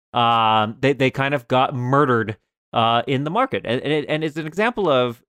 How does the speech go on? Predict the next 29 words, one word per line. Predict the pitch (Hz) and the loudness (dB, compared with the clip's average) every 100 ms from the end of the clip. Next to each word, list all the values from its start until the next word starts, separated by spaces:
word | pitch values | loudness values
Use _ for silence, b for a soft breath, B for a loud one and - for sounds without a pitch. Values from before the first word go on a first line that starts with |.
| - | -8
uh, | 127 123 - | -8 -8 -6
you | 147 | -4
know, | 139 | -4
in | 131 | -2
some | 175 | -2
cases, | 185 170 147 | 0 0 0
open | 135 143 | 0 -2
source | 147 131 | -4 -6
is | 123 | -4
done | 123 | -6
super | 113 120 117 | -4 -4 -2
well. | 110 113 107 | 0 2 2
Red | 120 | 0
Hat | 113 117 | 0 -4
sold | - 107 92 | -4 -6 -4
to | 101 | -4
I | 98 | -4
B | 107 120 | -4 -2
M. | 139 127 | -2 -2
It | |
just | 113 107 | -4 -6
closed | - 107 | -6 -6
in | 98 | -4
July | 107 104 120 | -4 0 0
for | 120 107 | 0 -4
thirty-four | - 120 120 - 120 107 | -2 0 0 -2 0 -2
billion | 85 110 117 117 | -2 -4 0 0
dollars. | 110 101 101 120 - | 0 0 0 -2 -2
So | 120 | 0